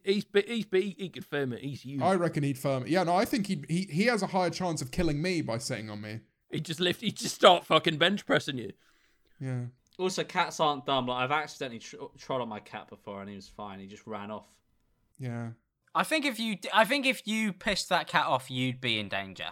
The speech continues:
Speaker 2: Yes,
Speaker 1: Yeah.
Speaker 2: genuinely.
Speaker 1: Yeah.
Speaker 2: He's gotten
Speaker 1: Absolutely.
Speaker 2: bigger as well recently. I've noticed that he's got a bit more, like, muscle to him.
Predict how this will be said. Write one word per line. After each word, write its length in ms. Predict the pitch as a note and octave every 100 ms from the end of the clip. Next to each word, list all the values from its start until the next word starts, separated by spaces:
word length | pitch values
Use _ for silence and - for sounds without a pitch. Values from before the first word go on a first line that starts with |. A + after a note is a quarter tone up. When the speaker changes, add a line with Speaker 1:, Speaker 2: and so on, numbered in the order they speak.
| - - _ _ -
Speaker 2:
Yes, 240 | D3 C#3
Speaker 1:
Yeah. 200 | B2+ A#2 G#2 _ _ _
Speaker 2:
genuinely. 520 | C#3 B2+ B2 A#2 A2+
Speaker 1:
Yeah. 40 | A2+ _ _
Speaker 2:
He's 120 | E3+ C3+
gotten 240 | A3 G3+
Speaker 1:
Absolutely. 140 | D#3+
Speaker 2:
bigger 220 | F3+ D#3+ C3+
as 140 | B2+
well 240 | D3 C3+
recently. 420 | B2 C3 B2+ A#2+ A#2
I've 100 | A#2+
noticed 380 | C3+ B2 B2 -
that 80 | A#2+
he's 160 | A#2
got 180 | - B2+
a 40 |
bit 220 | B2+ C3 B2
more, 180 | A#2
like, 320 | A#2 A#2 A2 - _ - -
muscle 340 | C#3+ C3+ C#3 B2+
to 140 | C3
him. 220 | A2+ A2+